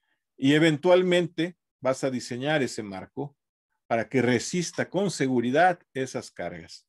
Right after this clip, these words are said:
¿sí? Entonces ahí están los largueros, un detalle. Aquí cambiamos de sistema estructural, ya no es un marco, esta es una armadura plana,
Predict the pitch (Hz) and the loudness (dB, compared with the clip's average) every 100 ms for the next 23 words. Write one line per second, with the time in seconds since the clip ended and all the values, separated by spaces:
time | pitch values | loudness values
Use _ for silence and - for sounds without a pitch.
0 | _ - 127 151 _ - _ - - _ | _ -14 -12 -12 _ -20 _ -20 -20 _
1 | _ _ _ _ _ _ _ _ _ _ | _ _ _ _ _ _ _ _ _ _
2 | - 131 151 151 - 123 120 110 113 123 | -10 2 4 4 2 0 0 0 0 2
3 | 170 175 151 143 143 147 151 165 147 151 | 2 0 -4 -6 0 2 4 2 -2 -4
4 | 170 156 160 175 170 147 - 120 151 156 | 0 2 4 2 0 -4 -8 -6 -4 -2
5 | 135 - 113 - 117 117 147 - - 123 | -4 -8 -16 -6 0 2 0 -6 -6 -4
6 | 131 143 147 - 147 135 131 131 156 135 | -2 -2 -4 -4 -6 -2 -2 -2 -6 -8
7 | 123 - 131 123 110 104 104 120 139 131 | -12 -8 0 0 0 -4 -4 0 0 0
8 | 131 117 113 151 | -2 -2 -4 -12